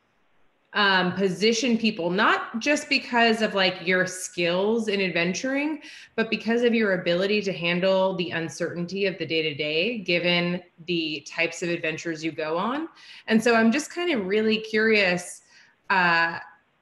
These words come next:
whether you think about it in those terms. Do you think about, like,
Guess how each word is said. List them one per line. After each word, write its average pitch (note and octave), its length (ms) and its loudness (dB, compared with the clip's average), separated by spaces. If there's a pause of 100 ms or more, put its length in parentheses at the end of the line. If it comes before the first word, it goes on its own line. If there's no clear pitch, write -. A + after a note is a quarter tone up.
(120)
whether A3 680 4
you A3 260 4
think C#4+ 240 0
about G3 360 0 (760)
it G#3 260 2
in G3+ 140 2
those G3 260 2
terms. B3+ 460 -2 (560)
Do A#3 100 -2
you A3+ 140 4
think A3 300 0
about, A3+ 580 2
like, G#3 260 -2